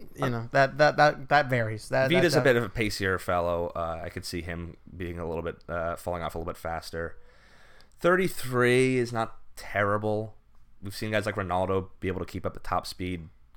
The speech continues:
Speaker 2: Kompany was, what, thirty-two? Like, one more year isn't gonna
Speaker 1: It's
Speaker 2: make
Speaker 1: not,
Speaker 2: a
Speaker 1: it's
Speaker 2: huge difference. It's
Speaker 1: they
Speaker 2: possible, but we're, I'm putting out a lot of money right here, a whole nickel, that,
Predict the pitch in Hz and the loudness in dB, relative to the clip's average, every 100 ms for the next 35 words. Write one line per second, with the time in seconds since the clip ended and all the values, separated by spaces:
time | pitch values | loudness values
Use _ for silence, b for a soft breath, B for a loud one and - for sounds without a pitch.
0 | - 98 101 92 87 87 - 90 90 - | -12 -10 -6 -6 -4 -6 -4 -4 -4 -4
1 | 90 92 87 85 82 - b b b b | -4 -2 -2 -4 -6 -12 b b b b
2 | b 110 117 113 107 98 98 95 90 87 | b -2 0 4 4 4 4 4 2 -4
3 | - - - 85 85 185 170 185 165 - | -12 -14 -12 -6 0 0 0 -4 -6 -6
4 | - - - - - - 165 170 170 175 | -6 -6 -8 -12 -6 -2 4 8 8 6
5 | 180 185 143 123 127 - 117 113 110 - | 2 2 2 0 0 0 0 -2 -6 -10
6 | b b b 139 143 143 131 117 120 123 | b b b 0 2 4 6 8 6 6
7 | 110 90 90 85 90 90 85 92 - - | 2 2 0 -2 -2 -4 -2 -4 -8 -12
8 | 82 120 131 135 82 80 82 b b b | -4 -2 -2 -2 -2 -4 -6 b b b
9 | b b 92 90 - | b b -2 -2 -2